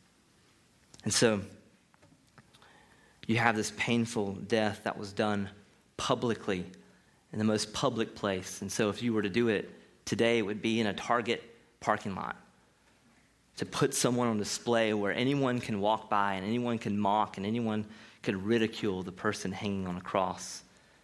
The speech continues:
And the one would be sat and stripped down of all of his or her clothes, put publicly. You would sit there in agony and pain,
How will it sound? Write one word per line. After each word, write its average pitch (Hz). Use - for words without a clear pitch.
And 110
the 107
one 123
would 117
be 107
sat 120
and 104
stripped -
down 107
of 95
all 113
of 101
his 113
or 95
her 117
clothes, 98
put -
publicly. 104
You 104
would 104
sit -
there 113
in 110
agony 104
and 95
pain, 101